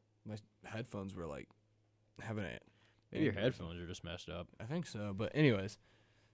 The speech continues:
Speaker 1: Uh,
Speaker 2: Yeah, sprained both ankles on one play.
Speaker 1: sprained both ankles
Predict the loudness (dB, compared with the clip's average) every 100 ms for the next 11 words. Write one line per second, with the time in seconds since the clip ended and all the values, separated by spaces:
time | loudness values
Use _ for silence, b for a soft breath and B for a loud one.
0 | _ -4 -2 -2 -4 b 2 4 4 4
1 | 4 4 10 12 12 12 2 4 2 2
2 | 0 2 6 10 12 12 12 12 12 12
3 | 10 8